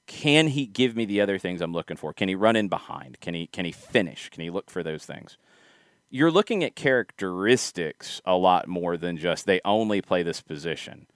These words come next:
Now, you create a depth chart for a reason. You create op-, options for a reason. But as we've went through, sometimes you're limited.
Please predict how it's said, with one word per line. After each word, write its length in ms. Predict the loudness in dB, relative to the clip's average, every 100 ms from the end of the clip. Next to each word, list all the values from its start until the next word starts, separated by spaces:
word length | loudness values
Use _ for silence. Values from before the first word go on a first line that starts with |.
| _ -2
Now, 80 | 0
you 160 | 0
create 260 | 4 4 4
a 40 |
depth 280 | 4 2 2
chart 300 | 2 4 4
for 160 | 0 -2
a 60 |
reason. 480 | 2 2 2 -2 -12
You 80 | -16
create 260 | -4 0 4
op-, 260 | 4 2 0
options 380 | 2 2 0 -8
for 160 | -6
a 40 | -4
reason. 480 | -2 -2 -4 -8 -14 _ _ _ _ _ _ _
But 220 | 6 8
as 200 | 10 6 4
we've 160 | -2
went 200 | 0 -2
through, 300 | -4 -4 -4
sometimes 760 | -2 -4 -2 0 0 -2 -6 -20 _
you're 220 | -6 -2 2
limited. 460 | 2 2 0 -4